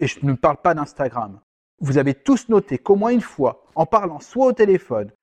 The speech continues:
soit autour d'une table, d'un sujet ou d'un produit, que comme par hasard, vous aviez tout de suite, après, sur Facebook, des publicités qui correspondaient à ce sujet ou ce produit. E-message, le système de messagerie d'Apple, collecte juste l'adresse email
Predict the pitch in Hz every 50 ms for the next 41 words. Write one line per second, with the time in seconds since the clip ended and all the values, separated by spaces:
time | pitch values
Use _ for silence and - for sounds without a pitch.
0 | _ _ - - - 247 247 - - 226 208 185 190 190 180 - - - 117 117
1 | 127 131 151 165 - - 202 180 156 160 135 127 - 175 147 131 190 202 - -
2 | - 196 160 143 135 139 151 _ - - - _ - 240 262 262 247 - 226 196
3 | 175 156 143 135 127 120 131 139 139 143 135 139 127 127 131 - _ - 294 254
4 | - - - 131 123 _ _ _ - 208 - - - 165 131 - _ _ _ _
5 | - - - 131 - - 131 117 123 139 175 208 - - - 143 233 - - 269
6 | 269 269 226 - 226 180 - 165 196 - - 165 - - 190 196 180 - - 175
7 | 170 151 127 120 - - - 285 254 - - 220 170 - 151 156 - _ _ _
8 | _ - 208 151 - - 202 170 - - - 123 110 107 104 98 _ _ _ _
9 | _ _ _ _ _ _ _ _ _ _ _ _ _ _ _ _ - 170 151 151
10 | 139 - - 220 240 226 202 139 - _ _ _ - 139 - - 156 - - 170
11 | 143 139 139 139 - - 139 131 - 139 123 135 131 127 - 226 226 214 - -
12 | 214 196 185 185 - _ - 147 135 - 190 240 226 - - 165 160 156 156 156
13 | - - 151 135 123 110 190 -